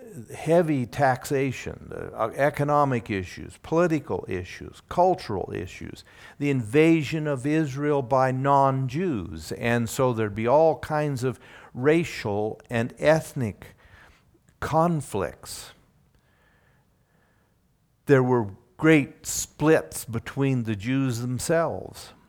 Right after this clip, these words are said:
Those who cooperated with the Rome-, Romans and even collected taxes on behalf of the Romans from the Jews were hated, and the Jews themselves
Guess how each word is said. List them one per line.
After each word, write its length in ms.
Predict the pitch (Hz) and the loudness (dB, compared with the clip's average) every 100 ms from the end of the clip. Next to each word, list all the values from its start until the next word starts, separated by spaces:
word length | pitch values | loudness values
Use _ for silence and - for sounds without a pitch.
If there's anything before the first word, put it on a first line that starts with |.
| _ | _
Those 480 | 101 120 131 120 - | 6 6 8 2 -2
who 100 | 120 | -6
cooperated 800 | - 131 123 135 127 127 120 | 0 2 2 0 -2 -2 -4
with 180 | 120 120 | -4 -6
the 60 | 117 | -6
Rome-, 540 | 123 135 143 151 151 - | -2 0 0 -2 -8 -4
Romans 520 | 120 139 156 170 117 | 0 0 0 -2 -2
and 120 | 104 | -2
even 240 | 117 110 | -2 -4
collected 720 | 98 117 113 110 110 92 85 - - - - - | -4 0 0 0 -6 -6 -8 -20 -20 -20 -20 -6
taxes 580 | 127 123 - 131 110 - | -2 -2 -2 -4 -4 -4
on 240 | 127 110 101 | -2 -2 0
behalf 500 | 101 - 110 117 - | -4 -2 -2 -2 -6
of 100 | 95 | -6
the 100 | 87 | -4
Romans 560 | 101 123 151 160 160 | 2 2 2 -4 -6
from 240 | - 95 87 | -8 -8 -6
the 160 | 87 | -8
Jews 520 | 85 110 156 165 151 | -8 -4 -2 -2 -4
were 280 | - - - - | -10 -18 -18 -20
hated, 720 | - - 170 165 165 175 156 - _ _ - - - _ _ _ _ _ _ _ _ | -18 -4 4 4 4 -2 -2 -14 _ _ -20 -20 -20 _ _ _ _ _ _ _ _
and 440 | 120 123 123 117 98 | 2 4 2 0 -2
the 140 | 104 | -2
Jews 480 | 92 101 139 147 110 | -2 -2 0 0 -2
themselves 1000 | 107 92 - 143 156 165 160 139 - | -6 -8 0 4 4 4 0 -6 -12